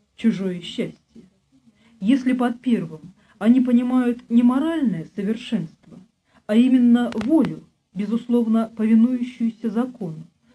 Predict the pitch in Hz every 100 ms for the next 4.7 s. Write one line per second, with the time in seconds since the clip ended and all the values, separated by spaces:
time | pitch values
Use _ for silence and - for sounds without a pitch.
0 | _ 208 202 214 202 208 214 208 185 190
1 | 208 - _ - 233 208 214 208 208 262
2 | 262 262 233 160 - 170 160 - - 214
3 | 202 202 190 196 _ _ _ 208 190 165
4 | 190 226 - 226 220 220